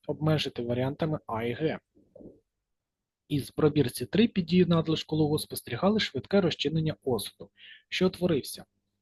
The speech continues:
на передньому етапі досліду, а в пробірці один осад не розчинився. Це дає змогу дійти висновку, що під час від початку в пробірці один був розчин магнію хлориду. Унаслідок дії на нього розчину лугу утворився осад основної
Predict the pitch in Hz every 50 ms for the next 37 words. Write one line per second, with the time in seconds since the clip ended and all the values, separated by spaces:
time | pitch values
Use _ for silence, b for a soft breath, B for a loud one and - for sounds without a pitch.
0 | _ _ 135 127 - 156 147 143 131 131 123 117 117 117 117 - 196 214 214 -
1 | 220 180 196 196 190 - - 175 165 - - - - 120 - - 147 139 127 131
2 | 139 127 127 - - 120 110 - 165 208 208 - - 170 175 180 - 180 - -
3 | - 135 139 156 - - - 165 165 131 101 - - - - - - _ b b
4 | b b b b _ - 147 135 131 135 127 127 127 135 135 131 123 123 127 120
5 | 123 123 - 120 127 180 208 - - 170 151 - - 123 - - - - - 147
6 | - - 143 - - - 156 123 110 - - - _ _ _ _ _ _ _ _
7 | _ _ _ _ _ _ _ 139 143 - - - 127 - - 208 226 - - -
8 | 135 - - - 147 135 143 156 143 - - - 117 107 180 214 226 190 143 160
9 | 185 185 - - 151 160 - - 160 143 127 123 123 127 147 147 - - 180 185
10 | 185 165 113 - - - _ _ _ _ _ _ _ _ _ - 139 139 131 -
11 | - 127 113 - 104 - - _ - 135 135 123 110 104 107 110 117 147 202 220
12 | 196 220 202 185 185 180 - - 180 175 175 170 165 165 156 - 147 - - -
13 | - - 147 185 190 - - 196 160 143 131 120 - 127 120 - - _ _ _
14 | _ _ _ _ _ _ _ _ _ 139 131 - 147 147 147 151 147 139 131 123
15 | 117 110